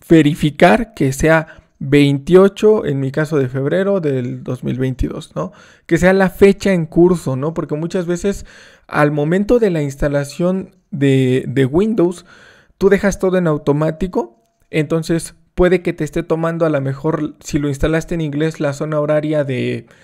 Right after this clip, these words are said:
no sé, Los Ángeles, de California, de algún país de Estados Unidos, y puede que eso esté afectando en que el sitio no sincronice, porque, pues, bueno, a lo mejor esa pequeña diferencia de horas marca en que sea un día diferente o no.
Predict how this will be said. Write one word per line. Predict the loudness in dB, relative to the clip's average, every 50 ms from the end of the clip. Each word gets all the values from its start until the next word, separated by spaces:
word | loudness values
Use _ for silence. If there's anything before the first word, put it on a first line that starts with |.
| _ _ _ _ _ _
no | -10 -8 -8
sé, | -6 -6 -8 -8 -10 -12 -8
Los | -6 -6 -4 -2
Ángeles, | -2 -2 -2 -4 -4 -6 -4 -4 -2 -2 -4 -4
de | -6 -8 -8
California, | -8 -8 -8 -8 -8 -6 -4 -2 -2 -2 -4 -6 -8 -8 -8 -8 -6
de | -6 -6 -6 -6 -6 -8 -10 -12 -16 -20 -20 _ -4
algún | -2 -2 0 0 -2 -2 0
país | 0 0 0 0
de | -2
Estados | -4 -2 -2 -2 -2 -2 -2 -2
Unidos, | -2 -2 0 0 0 -2 -2 -4 -8 -14 -20 _ _ _ _ _ _ _ _ _ _ -4 -2
y | -2 -2
puede | 0 2 2 4 4 4 4
que | 2 0 -2
eso | -2 -2 -4
esté | -2 0 2 2
afectando | 2 2 2 0 -2 0 0 0 2 2 2 0
en | 0 -2 -2 -4
que | -2 -2
el | -2 -2
sitio | -2 -4 -4 -4 -4 -4 -4 -4 -2 0 0
no | 0 0 -2 -2
sincronice, | -4 -4 -6 -4 -4 -4 -4 -2 -2 0 0 0 -2 -2 -4 -4 -4 -6 -6
porque, | -6 -6 -10 -10 -10 -12
pues, | -12 -10 -10 -8
bueno, | -8 -6 -6 -8 -10 -12 -16 -20 -20 -20 _ _ -6
a | -2 0
lo | 0 0
mejor | 0 -2 -4
esa | -2 0 -2 -2 0
pequeña | -2 -4 -2 -2 -2 0 2 2 0
diferencia | 0 0 0 0 2 2 0 -2 -2 -2 -2 0
de | 0 0
horas | -2 -2 -2 -4 -6 -6 -10 -14 -20 _ _ _ _ _ _ -10
marca | -6 -4 -2 -2 -2 -2 -4 -4 -4
en | -6 -4
que | -4 -2 -2 -2
sea | -2 -2 -4 -2
un | -2 0
día | 0 2 2 2
diferente | 0 -2 -2 -2 -2 0 0 0 -2 -2 -4 -4 -4 -4
o | -4 -2
no. | -2 -2 -2 -2 -4 -6